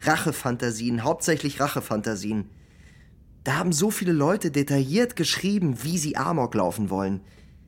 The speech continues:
Ich hoffe, die Polizei hat da mitgelesen. Ich hab nicht so viel gepostet. Die meisten Leute da waren mir zu extrem. Die haben sich richtig blutige Sachen gewünscht, richtig sadistisch und so.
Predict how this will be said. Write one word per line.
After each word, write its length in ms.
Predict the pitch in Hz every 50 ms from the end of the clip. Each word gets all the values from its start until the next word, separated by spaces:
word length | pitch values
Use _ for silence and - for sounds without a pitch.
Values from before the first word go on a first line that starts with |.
| - - - - - -
Ich 80 | -
hoffe, 180 | 151 139 - 147
die 80 | 139
Polizei 540 | - - 147 139 139 135 - - 147 143 156
hat 140 | 147 143 -
da 60 | 127
mitgelesen. 680 | 127 143 147 - - 147 127 120 127 123 110 113 107 95 - - - - - - - - - - - - - - - - - - - - - - - -
Ich 140 | - 139 175
hab 80 | 175 165
nicht 180 | 196 202 196
so 80 | - 196
viel 320 | - - - 202 190 180
gepostet. 720 | 147 143 - - 135 127 127 120 - - 120 107 - - - - - - - - -
Die 60 | - 135
meisten 380 | 147 151 165 160 - - 175
Leute 320 | 156 147 156 160 165 160 135
da 180 | 131 127 127
waren 160 | 131 127 135
mir 120 | 139 139 135
zu 120 | - -
extrem. 640 | 127 - - - - - - 147 156 151 120 98 92 - - - - - - - - - - - - - - - - - -
Die 80 | 107
haben 120 | 117 131 123
sich 220 | 127 120 117 131
richtig 360 | 151 139 - - 127 - -
blutige 400 | - 135 143 170 - 139 117 123
Sachen 320 | 98 - 131 - - 147 120
gewünscht, 500 | 104 87 - 98 92 90 - - - -
richtig 300 | 143 139 - - 135 -
sadistisch 600 | - 120 117 - 135 143 143 - - 127 107 -
und 160 | - - 104 101
so. 360 | - 107 104 101 - -